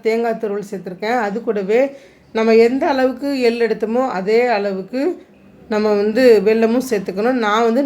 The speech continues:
நாட்டு சர்க்கரை சேர்த்துருக்கேங்க நூறு கிராம் அளவுக்கு. இப்போ இந்த பல்ஸ் மோடில் போடும்போது இந்த அளவுக்கு நல்லா உங்களுக்கு அரைஞ்சு வந்துருச்சு பாருங்கள். இப்போ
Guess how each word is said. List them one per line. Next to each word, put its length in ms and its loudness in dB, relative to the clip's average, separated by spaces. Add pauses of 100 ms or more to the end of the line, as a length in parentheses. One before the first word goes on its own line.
(100)
நாட்டு 300 -2
சர்க்கரை 300 -4
சேர்த்துருக்கேங்க 480 -4 (140)
நூறு 260 2
கிராம் 300 0
அளவுக்கு. 400 -2 (1400)
இப்போ 160 -4
இந்த 160 2
பல்ஸ் 340 2
மோடில் 320 2
போடும்போது 460 2
இந்த 180 -2
அளவுக்கு 340 -2
நல்லா 300 -2
உங்களுக்கு 280 -4 (120)
அரைஞ்சு 300 -2
வந்துருச்சு 440 -6
பாருங்கள். 420 -2 (2750)
இப்போ 140 2